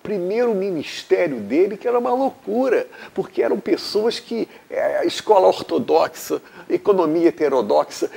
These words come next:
criavam uma salada, e é isso,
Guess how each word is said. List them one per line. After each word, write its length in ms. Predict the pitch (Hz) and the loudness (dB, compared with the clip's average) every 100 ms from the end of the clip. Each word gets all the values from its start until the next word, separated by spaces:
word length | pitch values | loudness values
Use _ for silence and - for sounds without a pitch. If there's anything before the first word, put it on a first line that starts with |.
| - - | -12 0
criavam 520 | 277 226 - - 247 | 4 6 4 4 4
uma 680 | 254 214 254 247 - - 208 | 4 2 2 -2 -4 0 0
salada, 760 | - - 202 151 175 190 220 | -2 -2 0 0 -2 -2 -2
e 220 | 208 240 240 | -2 2 2
é 100 | 185 | 2
isso, 840 | 185 226 277 - - - 113 | 0 2 2 2 -4 -8 -10